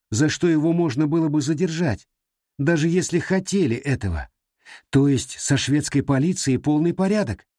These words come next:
«Почти закончили», поправила Мина и перевела взгляд на Винсента, всё так же сидевшего у стены.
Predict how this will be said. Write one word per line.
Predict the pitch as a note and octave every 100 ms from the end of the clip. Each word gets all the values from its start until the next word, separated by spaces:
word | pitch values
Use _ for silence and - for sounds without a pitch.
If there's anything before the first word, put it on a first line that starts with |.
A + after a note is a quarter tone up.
| _ _ _ _ -
«Почти | G3 G3 - - G2+
закончили», | G#2 G2 F#2+ E2 - D#2 C2 C2 _ _ _ _ _ _ A2+
поправила | G2+ A2+ G#2 G#2+ G#2
Мина | C3+ C#3+ G2+ - _ _ _ -
и | A2
перевела | A#2 A2 A2+ A2+ G#2+
взгляд | F2+ A2+ A2 A#2
на |
Винсента, | A2+ B2+ - C#3+ G2 C#2+ A#1+ - _ _ -
всё | - E3+
так | - D3+ G2
же | G#2
сидевшего | - A2 C3 - A#2+ B2
у | -
стены. | - - A2 E2 B1+